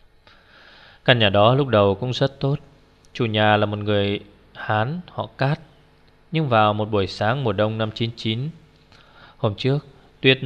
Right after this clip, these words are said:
rơi dày suốt cả đêm, chị vẫn thức dậy rồi ra ngoài đổ rác như thường lệ. Lúc đó chị nhìn thấy cổng ra vào của căn nhà sát vách khép hờ.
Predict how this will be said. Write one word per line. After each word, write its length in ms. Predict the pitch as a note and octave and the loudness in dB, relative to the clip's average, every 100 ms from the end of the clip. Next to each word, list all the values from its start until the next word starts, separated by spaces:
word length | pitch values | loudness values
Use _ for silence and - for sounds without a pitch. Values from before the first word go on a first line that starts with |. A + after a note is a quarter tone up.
| A#2 | -2
rơi 200 | C3 A#2+ | 0 0
dày 260 | A2 G2+ | 0 -2
suốt 180 | F#2+ E3 - | -2 -6 -4
cả 100 | G2+ | -4
đêm, 300 | G#2 G#2+ G#2 - _ _ _ _ | -2 -2 -4 -14 _ _ _ _
chị 240 | - A2+ G2 | -4 -2 -2
vẫn 200 | A#2 B2+ | -4 -4
thức 180 | E3+ D#3+ | -6 -2
dậy 300 | G#2+ G2 - - - - - _ | 0 0 -2 -14 -20 -20 -20 _
rồi 220 | B2 A2+ | 0 2
ra 140 | A2+ D#3+ | 2 -2
ngoài 260 | C3+ A2 | -2 -2
đổ 160 | G#2 G2 | -2 -4
rác 320 | - C#3 D3 | -4 -6 -4
như 80 | C3 | -8
thường 260 | B2+ G#2 G2 | -6 -4 -2
lệ. 240 | G2 - - - _ _ _ _ - - - | -2 -2 -8 -20 _ _ _ _ -20 -20 -4
Lúc 160 | B2 A2+ | -2 2
đó 280 | A2 A2+ C3 | 2 2 0
chị 120 | C3 | -2
nhìn 200 | A2 G#2 | -6 -6
thấy 340 | G#2 A2 C#3 C3+ | -2 0 2 0
cổng 220 | A2+ G#2 | -2 -4
ra 140 | C#3+ | -4
vào 320 | C3 A2 G#2 | 0 2 0
của 120 | G2+ G#2 | -2 -4
căn 220 | C#3+ C3 | -4 -2
nhà 180 | G#2+ F#2+ | -2 -2
sát 300 | - C3 - | -4 -4 -4
vách 160 | D3 - - _ _ _ _ _ - | -4 -6 -20 _ _ _ _ _ -4
khép 220 | D3+ - | -2 -2
hờ. 280 | G2+ F#2+ | -2 -2